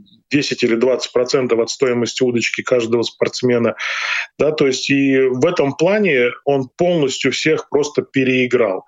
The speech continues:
И три года подряд, плюс еще на четвертый год он решил себя попробовать, э, в большом чемпионате Латвии. И в чемпионате Латвии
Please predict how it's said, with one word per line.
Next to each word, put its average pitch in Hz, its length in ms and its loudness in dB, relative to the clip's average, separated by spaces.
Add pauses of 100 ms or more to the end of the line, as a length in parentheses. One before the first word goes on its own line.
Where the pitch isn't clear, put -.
(480)
И 123 380 2
три 185 320 0
года 151 300 2
подряд, 175 560 0
плюс 156 220 0
еще - 220 0
на 156 100 2
четвертый 151 560 0
год 170 360 0
он 131 240 2 (440)
решил 143 360 0
себя 135 440 2
попробовать, 143 720 0
э, 131 40 4
в 117 380 2
большом 135 380 2
чемпионате 135 560 0
Латвии. 135 680 0 (100)
И 131 200 2
в 120 60 -2
чемпионате 135 480 2
Латвии 147 520 0